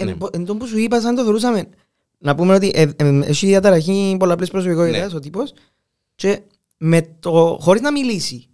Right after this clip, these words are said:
Speaker 1: με το που αλλάσει το, το ύφος του, καταλαβαίνεις
Speaker 2: Καταλαβαίνεις
Speaker 1: ποια
Speaker 2: ποιος
Speaker 1: προσωπικότητα
Speaker 2: ναι,
Speaker 1: είναι τώρα,
Speaker 2: ναι,
Speaker 1: ας
Speaker 2: μα
Speaker 1: πούμε.
Speaker 2: τούτο είναι το σημαντικό, ναι.
Speaker 1: Wow.
Speaker 2: Ναι, ναι, ναι, ναι. Και ο τρόπος που μιλά αγγλικά, ο τρόπος που, αλλά εκείνο που άρχισε και διάμπατσος πάνω του,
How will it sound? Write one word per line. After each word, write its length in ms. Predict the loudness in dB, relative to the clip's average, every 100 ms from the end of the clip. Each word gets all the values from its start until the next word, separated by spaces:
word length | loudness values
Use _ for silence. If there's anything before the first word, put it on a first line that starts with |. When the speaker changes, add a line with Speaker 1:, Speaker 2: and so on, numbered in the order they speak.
| _
Speaker 1:
με 180 | -4 2
το 260 | 4 4 2
που 220 | 0 2
αλλάσει 380 | 2 -2 -6 -8
το, 220 | -10 -8
το 120 | -2
ύφος 360 | 0 2 2 2
του, 180 | -4 -2
καταλαβαίνεις 480 | 2 4 2 0
Speaker 2:
Καταλαβαίνεις 320 | 0 2 2 2
Speaker 1:
ποια 40 | 2 0
Speaker 2:
ποιος 20 |
Speaker 1:
προσωπικότητα 380 | 0 2 2 2
Speaker 2:
ναι, 40 |
Speaker 1:
είναι 100 | 0
τώρα, 220 | 0 0 0
Speaker 2:
ναι, 60 |
Speaker 1:
ας 60 | -2
Speaker 2:
μα 60 | -6
Speaker 1:
πούμε. 100 | -4
Speaker 2:
τούτο 120 | -2
είναι 80 | -2
το 80 | -6
σημαντικό, 380 | -8 -10 -10
ναι. 140 | -12 -12
Speaker 1:
Wow. 480 | -8 -6 -4 -6 -10 _
Speaker 2:
Ναι, 240 | -18 -18 -18 _ _
ναι, 260 | -20 -20 _ _
ναι, 100 | -20 -20
ναι. 140 | -20 -20 _ _ _
Και 80 | -8
ο 40 |
τρόπος 200 | -6 -6
που 60 | -8
μιλά 160 | -6 -6
αγγλικά, 480 | -6 -12 -8 -2 -2
ο 80 |
τρόπος 260 | -2 -6 -8
που, 300 | -10 -10 -12 -16 -20 -18
αλλά 240 | -12 -8 -6
εκείνο 300 | -4 -4 -2
που 100 | -4
άρχισε 260 | -8 -12 -8
και 100 | -6
διάμπατσος 480 | -4 -4 -4 -8
πάνω 220 | -6 -8
του, 100 | -6